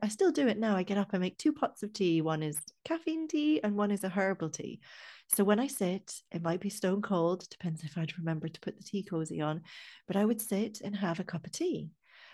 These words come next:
And I would have a game that the kids could play with me. It might be cards, it might be poking pasta through a sieve, it might be so many different things.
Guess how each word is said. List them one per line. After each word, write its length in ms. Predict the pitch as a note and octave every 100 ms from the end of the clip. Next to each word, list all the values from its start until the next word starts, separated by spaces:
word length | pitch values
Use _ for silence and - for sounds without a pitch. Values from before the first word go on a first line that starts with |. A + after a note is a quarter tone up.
| - G3+
And 100 | G3
I 100 | G3+
would 140 | G3+
have 220 | - G3
a 40 | F#3+
game 340 | F#3+ F#3 G#3
that 100 | G#3
the 80 | G#3
kids 240 | - G3+
could 180 | - G#3+
play 180 | - F3+
with 240 | F3+ G3 E3+
me. 100 | D3+
It 60 | D3+
might 200 | D3+ -
be 100 | E3
cards, 800 | - F3 E3 E3 E3 E3 E3 -
it 160 | F3
might 320 | D#3 D#3 D3+
be 460 | - E3+ E3 D#3+ D#3
poking 380 | - E3+ E3 E3
pasta 420 | E3 E3 D#3+ -
through 240 | E3 E3 D#3+
a 60 |
sieve, 640 | D#3+ - E3+ E3 E3 E3 -
it 160 | F3 -
might 200 | E3 -
be 100 | E3+
so 300 | - G#3 B3
many 240 | G#3 E3+
different 360 | E3+ D#3 D3+ D3
things. 440 | D#3 C#3+ D3 -